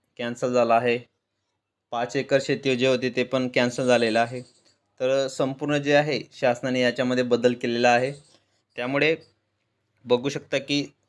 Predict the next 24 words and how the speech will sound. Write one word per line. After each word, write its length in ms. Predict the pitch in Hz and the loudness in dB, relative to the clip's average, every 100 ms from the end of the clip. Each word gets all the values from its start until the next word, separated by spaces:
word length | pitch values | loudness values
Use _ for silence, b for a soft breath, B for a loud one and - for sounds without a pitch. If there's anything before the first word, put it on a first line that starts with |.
| _ | _
सर्व 340 | - 139 143 143 | -4 -2 2 2
लाडक्या 360 | 131 120 143 | 2 0 2
बहिणींना 440 | 127 127 127 127 127 | 2 2 2 2 0
हे 120 | 127 | 0
पैसे 360 | 120 120 - 127 | 2 0 2 -2
मिळणार 360 | 120 113 113 | -2 0 2
आहेत, 200 | 117 113 - | 2 0 -6
पंधराशे 420 | 131 117 113 - 120 | -6 -4 -4 -4 -8
रुपये 320 | 104 113 165 - _ | -2 -2 -2 -10 _
महिन्याचे. 400 | 113 110 104 - - _ _ _ _ _ _ _ _ _ _ _ _ _ _ _ - | -8 -6 -6 -8 -18 _ _ _ _ _ _ _ _ _ _ _ _ _ _ _ -8
तर 320 | 131 139 135 131 _ _ _ _ _ | 0 2 2 -2 _ _ _ _ _
ज्या 160 | 123 127 | -2 0
बी 300 | 143 147 147 143 | 0 -2 -2 -4
बहिणींनी 400 | 123 127 131 131 | 0 2 2 -2
आपल्या 280 | 123 131 123 | -2 2 0
चॅनलला 280 | 123 123 127 | 2 0 0
सबस्क्राईब 400 | 127 117 117 104 | -2 -2 0 2
केलं 180 | 120 113 | 2 2
नसेल 300 | 123 131 123 - _ | 0 -2 -4 -6 _
तर 60 | 107 | -10
त्यांनी 320 | 120 113 120 | -4 -2 -2
सबस्क्राईब 420 | 123 123 - 117 | -2 -4 2 0
करून 320 | - 120 120 123 | 2 -2 -2 0
घ्या. 160 | 117 | -2